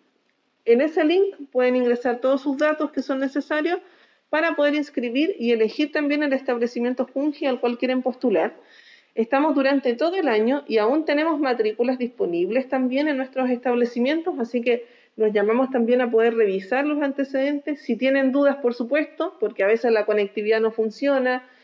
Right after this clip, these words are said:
porque la plataforma no, no, no nos responde quizás a las dudas que tengamos, se pueden contactar al teléfono del ciac, que es el sesenta y tres dos,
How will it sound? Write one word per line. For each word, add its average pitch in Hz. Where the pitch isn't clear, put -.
porque 214
la 180
plataforma 190
no, 240
no, 214
no 220
nos 247
responde 240
quizás 233
a 247
las 226
dudas 254
que 254
tengamos, 262
se 254
pueden 277
contactar 277
al 226
teléfono 226
del 185
ciac, 294
que 240
es 233
el 214
sesenta 214
y 202
tres 202
dos, 277